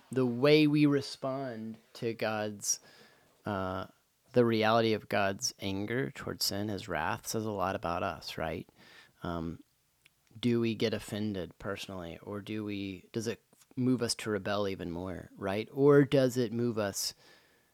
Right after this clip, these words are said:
to repentance ourselves, to recommit ourselves to the Lord, and then also to live a life that encourages other people to do this,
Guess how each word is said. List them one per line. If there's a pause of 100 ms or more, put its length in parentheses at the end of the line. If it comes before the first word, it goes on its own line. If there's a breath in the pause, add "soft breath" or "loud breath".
(300 soft breath)
to
repentance
ourselves, (480 soft breath)
to
recommit
ourselves
to
the
Lord, (100)
and
then
also
to
live
a
life
that
encourages
other
people
to
do
this,